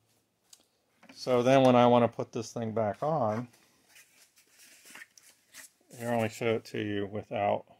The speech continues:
uh, maybe like this. Here we go. So this is basically a hook, a clip. I'm gonna trim these as far as round these. I'll give 'em a nice radius. So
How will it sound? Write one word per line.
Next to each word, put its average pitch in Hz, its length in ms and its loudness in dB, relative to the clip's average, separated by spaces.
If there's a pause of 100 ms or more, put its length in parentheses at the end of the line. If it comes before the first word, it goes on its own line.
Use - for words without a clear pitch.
(1200)
uh, 95 260 -12 (380)
maybe 98 320 -12
like 92 220 -10
this. 107 200 -12
Here 107 120 -16
we 98 100 -10
go. 104 180 -8 (560)
So 107 300 0 (340)
this 135 240 -2
is 110 380 -6 (360)
basically 107 560 -10
a 95 100 -4
hook, - 400 -4 (1040)
a 107 60 -20
clip. - 460 -8 (1800)
I'm 113 140 -6
gonna 120 160 0
trim 110 400 0
these 104 400 0
as 107 160 -12
far 101 260 -6
as - 140 -10 (100)
round 101 380 -4
these. 95 300 -10 (120)
I'll 101 120 -12
give 98 120 -14
'em 95 140 -10
a 95 60 -8
nice 95 320 -10
radius. 95 580 -14 (320)
So 95 300 -10